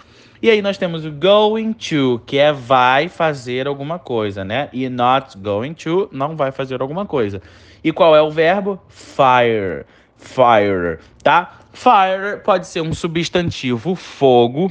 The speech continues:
que é o mais comum, só que aí ele tá sendo aplicado como uma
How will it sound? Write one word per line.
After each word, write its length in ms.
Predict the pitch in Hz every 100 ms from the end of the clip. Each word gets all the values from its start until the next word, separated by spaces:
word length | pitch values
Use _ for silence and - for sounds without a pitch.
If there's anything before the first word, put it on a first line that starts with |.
| 151 -
que 80 | 120
é 20 |
o 80 | 120
mais 300 | 110 110 113
comum, 480 | - 139 107 101 131 _ _
só 180 | - 190
que 140 | 190
aí 180 | 185 160
ele 160 | 170 175
tá 140 | 175
sendo 240 | 160 156 143
aplicado 480 | 131 127 127 131
como 440 | 135 - 143 156 165
uma 380 | 139 147 151 -